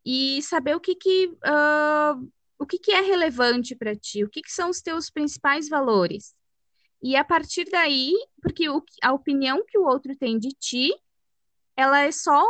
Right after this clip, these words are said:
uma ponta do iceberg, ela só vê um pontinho da tua vida. Só tu sabe das tuas lutas, das tuas, ah, dos teus problemas, do teu repertório.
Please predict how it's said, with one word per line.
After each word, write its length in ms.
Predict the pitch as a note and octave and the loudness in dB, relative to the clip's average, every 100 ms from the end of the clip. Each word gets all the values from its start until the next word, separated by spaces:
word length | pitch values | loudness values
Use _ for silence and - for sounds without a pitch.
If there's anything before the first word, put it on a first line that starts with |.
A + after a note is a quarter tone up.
| B4 | 0
uma 300 | - F4+ E4+ E4+ | -4 -2 0 0
ponta 400 | D4 F#4 C5+ A#3 | 0 -2 -2 -4
do 120 | A3 | 0
iceberg, 600 | G#3 G#3 G3+ G3+ F#3+ F#3+ | 0 0 -4 -2 0 0
ela 200 | G#3 A3 | 0 0
só 260 | A#3 D4 D4 | -2 0 0
vê 320 | B3 C4 F#4 B4 | 2 0 0 -2
um 220 | F#4 G4 | -2 -2
pontinho 680 | G4 F#4 A4+ - - D#4 G4 | 0 -2 -2 -4 -2 2 2
da 120 | G#3+ G3 | 2 0
tua 220 | G3+ G3 | 0 -4
vida. 420 | G3 F#3 - G#3 - _ | -2 -4 -6 -12 -14 _
Só 200 | - D#4+ | -8 -8
tu 300 | F#4+ F#4+ G#4+ | 0 4 4
sabe 480 | C5 - C#4+ A#3+ A3+ | 2 2 4 4 2
das 160 | A3+ A3 - | -2 -4 -2
tuas 260 | B3+ A#3+ | 0 0
lutas, 560 | A3+ C4 C#4 - A3 G#3+ | 0 -2 -2 0 -2 -2
das 280 | G3+ G#3 - | -4 -4 -6
tuas, 480 | A#3 A#3 A3+ A3 G#3+ G3+ F#3 G3+ _ _ _ _ - | -4 0 2 2 -2 -6 -10 -14 _ _ _ _ -4
ah, 480 | A3 G#3+ G#3 G3+ | 0 2 2 0
dos 180 | G3+ A#3 | -2 -6
teus 240 | - A3+ - | -4 -4 -2
problemas, 840 | A3+ G#3+ G#3 A3 B3+ A#3 G3+ G3+ | -4 0 2 2 2 2 2 0
do 120 | A#3 | -2
teu 180 | A#3+ A#3 | -2 0
repertório. 880 | B3+ C4+ B3 A3+ - G3 F3+ D#3+ - | 0 0 -2 -6 0 2 2 0 -10